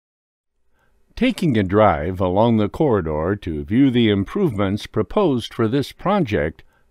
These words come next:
we will begin at the south end of the project at Sand Lake Road. The roadway will be resurfaced, and the concrete island at the southwest corner of Sand Lake Road will be reconstructed.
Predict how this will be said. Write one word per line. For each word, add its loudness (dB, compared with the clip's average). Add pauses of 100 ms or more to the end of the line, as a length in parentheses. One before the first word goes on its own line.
we 4
will 2
begin -2
at -2
the -4
south 0
end 2
of -2
the -6
project -4
at 0
Sand -2
Lake -2
Road. 0 (360)
The -2
roadway 2
will 0
be -4
resurfaced, -2 (300)
and 2
the 0
concrete -2
island 0
at 0
the -2
southwest 0
corner -2
of -4
Sand 0
Lake 2
Road 2 (280)
will 4
be 2
reconstructed. -2